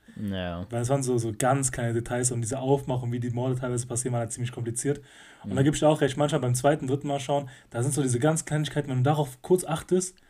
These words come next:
Speaker 2: dann
Speaker 1: Ja.
Speaker 2: fühlt sich immer krass, da fühlt sich krass,
Speaker 1: <laughs> Ja,
Speaker 2: da fühlt
Speaker 1: ja,
Speaker 2: sich wie
Speaker 1: ja.
Speaker 2: Conan selbst, wie er
Speaker 1: <laughs> Ja,
Speaker 2: ist.
Speaker 1: ja, ja, ja.
Speaker 2: Und, äh, ja, ich, ich geb dir schon recht, da gibt's schon ein paar Beispiele, wo man sagen kann, okay, wenn man's weiß, kann vielleicht auch die Erfahrung einfach verbessern.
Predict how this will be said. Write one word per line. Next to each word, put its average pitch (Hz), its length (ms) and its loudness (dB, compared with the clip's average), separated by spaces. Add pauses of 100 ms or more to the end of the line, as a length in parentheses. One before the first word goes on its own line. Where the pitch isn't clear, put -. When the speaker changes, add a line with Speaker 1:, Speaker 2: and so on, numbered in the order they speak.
(140)
Speaker 2:
dann 107 120 0
Speaker 1:
Ja. 101 40 0
Speaker 2:
fühlt 131 140 2
sich 151 60 -4
immer 127 140 0
krass, - 480 -2
da 110 60 -12
fühlt 135 160 -2
sich 135 140 2
krass, 123 160 2
Speaker 1:
<laughs> - 20 0
Ja, 131 60 6
Speaker 2:
da 117 60 2
fühlt 117 120 8
Speaker 1:
ja, 110 60 2
Speaker 2:
sich 160 60 2
wie 165 40 4
Speaker 1:
ja. - 60 2
Speaker 2:
Conan 156 240 6
selbst, 135 400 8
wie 131 60 6
er 123 60 6
Speaker 1:
<laughs> 123 40 6
Ja, 120 360 6
Speaker 2:
ist. 113 120 6
Speaker 1:
ja, 110 100 0
ja, 101 220 -2 (500)
ja. 131 260 0
Speaker 2:
Und, 131 280 -2
äh, 131 80 -6
ja, 151 160 2
ich, - 180 -4
ich 151 140 -4
geb 180 100 0
dir 147 80 -4
schon 135 140 -2
recht, 131 180 2
da 127 60 -2
gibt's 131 160 2
schon 127 100 -4
ein - 40 -2
paar 120 140 0
Beispiele, 123 300 -2
wo 113 60 -4
man 107 60 -4
sagen 113 200 -4
kann, 107 160 -8
okay, 107 300 -6
wenn 107 80 -6
man's 104 200 -6
weiß, 120 280 0
kann 120 240 0
vielleicht 117 260 -4
auch 120 60 -10
die 117 180 -8
Erfahrung 117 300 -2
einfach 110 180 -8
verbessern. 120 540 -8